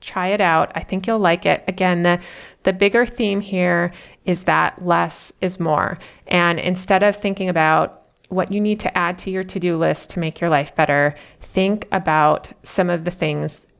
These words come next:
that are in your life right now, whether they're physical or mental or emotional. Think about what things you can release to improve your experience of life.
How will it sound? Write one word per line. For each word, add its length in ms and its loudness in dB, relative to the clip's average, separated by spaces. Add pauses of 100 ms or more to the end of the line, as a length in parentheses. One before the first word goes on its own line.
that 240 0
are 200 0
in 160 0
your 140 2
life 280 2
right 200 -4
now, 260 0
whether 280 0
they're 180 0
physical 960 4 (300)
or 80 -4
mental 580 4
or 120 4
emotional. 480 -2
Think 220 -6
about 220 4
what 200 0
things 340 0
you 80 -2
can 240 -2
release 960 0 (440)
to 500 4 (100)
improve 840 2 (220)
your 560 4
experience 800 -4 (100)
of 160 -2
life. 380 -6